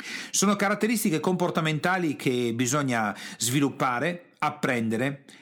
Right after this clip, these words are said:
implementare e che a volte la persona si porta dietro senza neanche pensare con consapevolezza cosa sta facendo,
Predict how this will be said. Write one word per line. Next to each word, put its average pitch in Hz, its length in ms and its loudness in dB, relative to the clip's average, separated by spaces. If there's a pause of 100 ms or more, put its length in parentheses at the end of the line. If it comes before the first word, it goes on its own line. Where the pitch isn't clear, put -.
(140)
implementare 127 880 2
e - 80 0
che - 80 2
a 233 60 4
volte 240 240 0
la 147 80 2
persona 208 340 0
si 156 160 -2
porta 143 240 -2
dietro 220 300 0
senza 214 360 0
neanche 147 560 0 (300)
pensare 139 560 0
con 120 160 -2
consapevolezza 127 720 0
cosa 110 220 0
sta 113 160 0
facendo, 101 520 -2